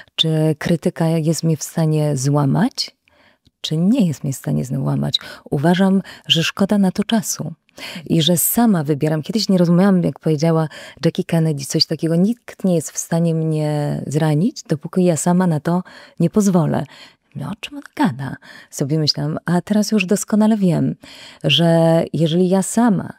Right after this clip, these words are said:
jestem ze sobą w porządku, wiem, co zrobiłam, wiem, że mogę sobie spojrzeć w lustro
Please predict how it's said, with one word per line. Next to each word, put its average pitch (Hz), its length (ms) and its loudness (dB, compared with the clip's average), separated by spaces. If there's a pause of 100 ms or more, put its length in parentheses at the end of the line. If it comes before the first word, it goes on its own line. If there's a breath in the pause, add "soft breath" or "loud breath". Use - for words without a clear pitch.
(160)
jestem 156 320 -2
ze 143 80 -4
sobą 165 280 -2
w - 80 -10
porządku, 139 720 -4
wiem, 165 420 2
co - 160 -2
zrobiłam, 147 600 0 (320 loud breath)
wiem, 160 380 2
że 175 120 0
mogę 170 460 0
sobie 160 440 -2
spojrzeć 185 540 -4
w - 40 -12
lustro 175 500 -2